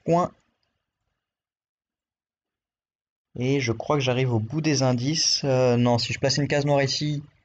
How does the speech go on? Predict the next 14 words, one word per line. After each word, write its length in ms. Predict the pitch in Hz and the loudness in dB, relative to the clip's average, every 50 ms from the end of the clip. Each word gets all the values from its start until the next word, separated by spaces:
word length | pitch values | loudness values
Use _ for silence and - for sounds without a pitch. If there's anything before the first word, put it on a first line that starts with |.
| _ _ _ _ _ _ _ - | _ _ _ _ _ _ _ -2
euh, 240 | 110 104 107 107 107 | 0 2 4 4 2
celui-là 680 | 107 110 - 127 123 120 120 123 123 123 131 131 127 | 2 0 -2 -4 -2 0 2 2 2 2 2 2 2
doit 140 | 117 110 107 | 2 2 4
aller 200 | 107 107 113 110 - | 4 2 2 0 0
et 80 | 151 147 | 0 2
en 120 | 139 127 | 2 2
bas 200 | 123 127 127 - - | 2 2 2 2 2
et 100 | 135 135 | 2 0
à 80 | 127 | 2
gauche 220 | 120 120 117 - - | 2 2 0 2 2
en 40 | 107 | 2
même 220 | 104 101 104 104 | 4 4 2 2
temps. 220 | 120 139 147 151 | 2 2 2 2
Donc, 380 | 135 117 127 143 143 143 - - | 4 4 2 2 0 -2 -8 -16